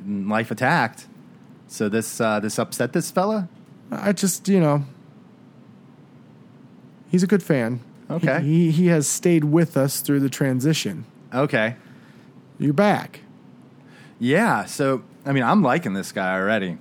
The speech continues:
Speaker 1: You know, the second, "Hey, no Travis, where the fuck is he?" I like this guy. I like him. And you know what? Marcus, this show is for you today.
Speaker 2: I was James Hamilton.
Speaker 1: I was Travis McFalls.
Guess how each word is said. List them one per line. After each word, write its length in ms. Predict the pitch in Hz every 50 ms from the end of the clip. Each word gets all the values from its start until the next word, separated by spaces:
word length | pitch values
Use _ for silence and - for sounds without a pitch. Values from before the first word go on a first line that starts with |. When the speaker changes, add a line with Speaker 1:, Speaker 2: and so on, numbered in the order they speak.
| -
Speaker 1:
You 120 | - 104 107
know, 200 | 107 101 104 110
the 80 | 104
second, 320 | - - - 113 101 113 104
"Hey, 140 | 117 120 110
no 160 | 104 107 110
Travis, 420 | 107 - 120 113 117 123 127 - -
where 120 | 127 117
the 80 | 110 110
fuck 360 | - - - 135 104 - -
is 180 | 117 110 101 90
he?" 180 | 101 90 82 - - - - - - -
I 60 | 101 110
like 260 | 113 117 123 120 -
this 180 | 110 98 -
guy. 260 | - 104 92 90 87 - -
I 60 | 104
like 320 | 104 104 113 123 131 139 -
him. 160 | 160 156 160
And 160 | - 117 110
you 60 | 127
know 100 | 143 143
what? 220 | 139 143 143 143 - - - - - - - -
Marcus, 420 | 113 127 147 151 143 165 156 -
this 220 | - 131 147 170
show 280 | - - 170 151 156 151
is 120 | 135 123
for 120 | - - 113
you 220 | 104 107 107 95
today. 300 | 90 - 90 - - - - - - - - - - - - - - - - - - - - - - - - - -
Speaker 2:
I 80 | - 120
was 80 | 120 120
James 260 | - - 123 123 123
Hamilton. 360 | 131 131 135 143 143 - 123
Speaker 1:
I 100 | 113 95
was 120 | 95 95 -
Travis 320 | - 107 98 95 90 -
McFalls. 460 | 110 101 - - 85 69 - - -